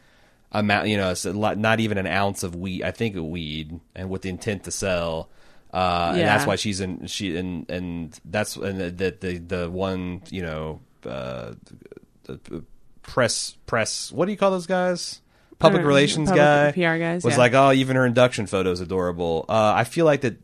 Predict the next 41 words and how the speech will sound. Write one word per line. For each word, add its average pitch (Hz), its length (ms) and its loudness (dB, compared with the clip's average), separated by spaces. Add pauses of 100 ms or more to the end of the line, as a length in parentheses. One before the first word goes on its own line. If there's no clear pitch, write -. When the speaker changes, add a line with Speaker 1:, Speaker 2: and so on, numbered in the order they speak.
(140)
Speaker 1:
that 117 220 4
in 117 100 2
the 110 60 -2
two - 240 -4
weeks 143 240 0
between 117 360 -2
now 113 380 4
and, 95 240 -2
and 92 380 -4
in 101 80 -2 (160)
Amsterdam, 101 320 -2
she - 100 -12
gets 98 160 -6
picked - 300 -6
up 95 160 -4
and 85 120 -10
sent 90 200 -6
to 90 60 -18
prison 78 420 -8
'cause 87 100 -10
she's 90 160 -10
in 92 160 -4
New 92 80 -2
York. 85 320 -2
Obviously, 82 460 -8
how 85 160 -6
did 82 100 -12
she 85 100 -12
get 82 120 -8
in 80 80 -10
the 85 40 -8
New 87 80 -6
York 87 160 -6
prison 82 260 -10
system? 85 580 -10
Speaker 2:
Exactly. 147 960 -2
Speaker 1:
Um, 120 640 2
like, 127 180 0
what 156 240 6
are 190 80 6
we? 165 580 0